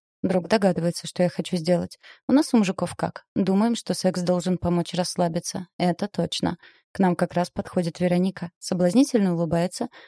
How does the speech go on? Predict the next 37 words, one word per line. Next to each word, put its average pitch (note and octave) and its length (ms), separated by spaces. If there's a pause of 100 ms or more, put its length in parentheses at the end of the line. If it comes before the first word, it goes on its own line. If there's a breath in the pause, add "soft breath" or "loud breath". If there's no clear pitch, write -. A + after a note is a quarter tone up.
(120 loud breath)
по - 80
крайней F3+ 300
мере, F#3+ 200
ей F3 220
так - 200
кажется. E3+ 520 (320 soft breath)
Вальяжно G3 500
кладет F3 360
руку F3+ 200
на G3+ 80
мое F3 220
колено. E3+ 420 (380)
Реакции A3+ 480
ноль, E3+ 260 (140)
даже F3+ 340
не F3+ 100
встает. G3 480 (300)
Странно, A#3 560 (100)
очень G3+ 360
странно. F#3+ 460 (300 soft breath)
Но F#3+ 120
как - 180
только F#3 280
я F3 60
начинаю F3 380
представлять E3+ 560
блондинку, E3+ 500
то G#3 140
встает - 380
моментально. F3+ 580 (320)
Волшебство, E3+ 640
не E3+ 220
иначе. F3 400 (400)
«Мне G#3 160
нужна F#3 320
свежая F3+ 420
голова», F#3+ 360